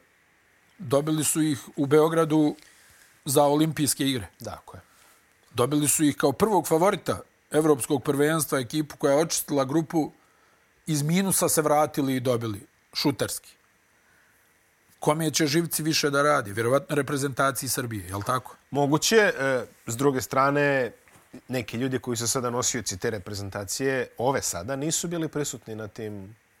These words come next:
Speaker 2: susretima.
Speaker 1: Slažem se.
Speaker 2: Nije bilo Bogdana Bogdanovića, nije bilo Stefana Jovića, a, nije bilo Nikola Jovića.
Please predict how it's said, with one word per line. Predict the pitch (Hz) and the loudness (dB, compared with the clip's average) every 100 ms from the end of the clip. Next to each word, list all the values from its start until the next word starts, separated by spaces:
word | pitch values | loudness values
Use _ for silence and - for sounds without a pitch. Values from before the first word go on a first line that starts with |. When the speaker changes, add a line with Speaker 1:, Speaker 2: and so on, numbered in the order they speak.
| _ | _
Speaker 2:
susretima. | - 120 131 | -8 -2 2
Speaker 1:
Slažem | 117 104 104 | 0 -2 -8
se. | 101 - _ - - - | -12 -18 _ -20 -20 -8
Speaker 2:
Nije | 107 143 | -2 0
bilo | 160 156 | 2 2
Bogdana | 147 143 147 | 0 -2 -4
Bogdanovića, | 147 147 151 160 156 - | -4 -4 -4 -4 -6 -6
nije | 120 127 | -6 -6
bilo | 117 113 | -4 -6
Stefana | - 101 - 92 | -8 -12 -14 -16
Jovića, | 82 85 110 - 139 _ _ _ _ _ _ _ | -16 -16 -16 -18 -20 _ _ _ _ _ _ _
a, | 101 98 | -14 -12
nije | 95 101 107 107 | -12 -12 -8 -6
bilo | 101 101 92 | -6 -8 -10
Nikola | 95 107 - 78 | -10 -10 -10 -10
Jovića. | - - - | -14 -20 -20